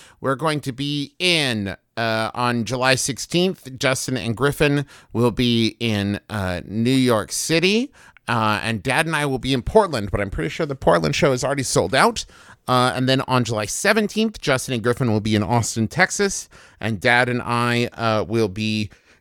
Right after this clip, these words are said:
in, uh, Los Angeles. Oh, and I should mention Carrie Peach, uh, our amazing artist, is going to be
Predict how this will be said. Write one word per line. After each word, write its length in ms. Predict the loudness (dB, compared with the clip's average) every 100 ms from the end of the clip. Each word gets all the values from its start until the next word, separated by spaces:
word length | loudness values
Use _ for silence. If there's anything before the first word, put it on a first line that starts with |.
| -8
in, 360 | -4 -4 -4 -8
uh, 240 | -4 -2 0
Los 300 | 0 0 -2
Angeles. 440 | -4 0 0 0 4
Oh, 200 | 4 4
and 100 | -2
I 20 |
should 160 | -2 -2
mention 260 | -2 -4
Carrie 320 | -4 -2 0
Peach, 520 | 0 -2 -2 -2 -4 -6
uh, 320 | -2 2 2 0
our 180 | 0 0
amazing 400 | 2 -2 -2 -2
artist, 400 | -2 -2 -4 -6
is 180 | -6 -4
going 240 | -2 -2
to 120 | -4
be 300 | -2 0 0